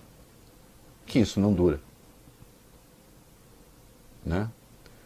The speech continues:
A própria sobrevivência do sistema fará com que isso não dure e aplicará suas punições.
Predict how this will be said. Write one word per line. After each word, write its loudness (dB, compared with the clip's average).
A 0
própria 6
sobrevivência 4
do -4
sistema -2
fará 6
com -2
que -2
isso -4
não 2
dure 0
e 6
aplicará 6
suas -6
punições. -6